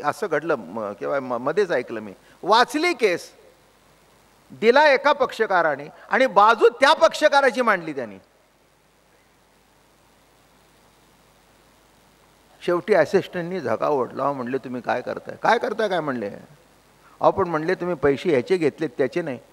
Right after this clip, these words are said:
अरे म्हणलं, "माझं म्हणणं कळलं का?"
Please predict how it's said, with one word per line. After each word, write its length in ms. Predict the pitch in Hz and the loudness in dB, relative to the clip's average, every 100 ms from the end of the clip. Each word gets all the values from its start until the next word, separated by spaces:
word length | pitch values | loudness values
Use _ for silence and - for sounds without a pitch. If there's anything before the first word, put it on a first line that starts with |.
| _ _ 107 | _ _ -20
अरे 140 | 113 | -20
म्हणलं, 340 | 113 107 _ - _ _ _ _ _ _ _ _ _ _ _ _ _ _ _ _ _ _ _ _ _ _ _ _ _ _ _ _ _ _ | -20 _ _ -20 _ _ _ _ _ _ _ _ _ _ _ _ _ _ _ _ _ _ _ _ _ _ _ _ _ _ _ _ _ _
"माझं 240 | 120 135 | -6 -4
म्हणणं 300 | 139 127 135 | -2 -4 -6
कळलं 320 | 160 147 165 180 | -4 -2 -2 -4
का?" 180 | 104 | -8